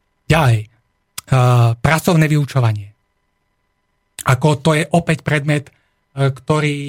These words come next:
e, by mal byť iný pre chlapcov, pre dievčatá. E, pre chlapcov vlastne by to malo byť to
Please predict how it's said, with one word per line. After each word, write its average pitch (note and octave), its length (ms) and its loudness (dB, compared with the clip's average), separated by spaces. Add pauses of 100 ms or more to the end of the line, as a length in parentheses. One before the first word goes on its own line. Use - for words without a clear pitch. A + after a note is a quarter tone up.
e, - 20 -12 (2250)
by B2+ 160 2
mal D3 160 4
byť C3+ 180 0
iný C#3 220 6
pre B2 160 0
chlapcov, D#3+ 580 -6
pre A#2+ 160 0
dievčatá. C3 600 -2
E, - 20 -20 (1500)
pre C#3 200 -2
chlapcov C#3 720 -2
vlastne C3 400 -2 (160)
by C3+ 240 -4
to D3+ 120 0
malo C3 200 4
byť B2 120 -2
to B2+ 120 2